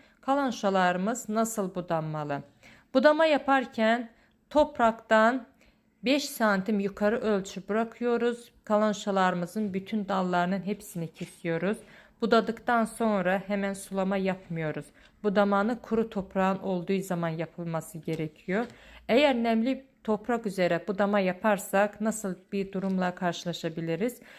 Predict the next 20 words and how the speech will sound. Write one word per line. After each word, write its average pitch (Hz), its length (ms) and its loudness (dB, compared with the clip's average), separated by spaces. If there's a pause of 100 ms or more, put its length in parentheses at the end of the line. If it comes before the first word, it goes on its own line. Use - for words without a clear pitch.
(220)
Budadığımız 262 680 6
dalların 233 640 6
uçları 220 560 0
kurumalar 220 680 2 (360)
başlıyor. 185 600 -2 (340)
Kurumalar 240 500 4
meydana 185 580 0
gelmiş 170 560 -2
oluyor. 180 420 0 (300)
Yeşil 262 340 2
yapraklı 202 640 2
bir 202 120 -2
bitki 190 320 -6
ise 180 320 -4
de 247 40 0
yapraklarını 214 760 0
sararıp 214 640 0
dökülmeye 220 600 0
başlıyor 170 480 -2
arkadaşlar. 156 760 -4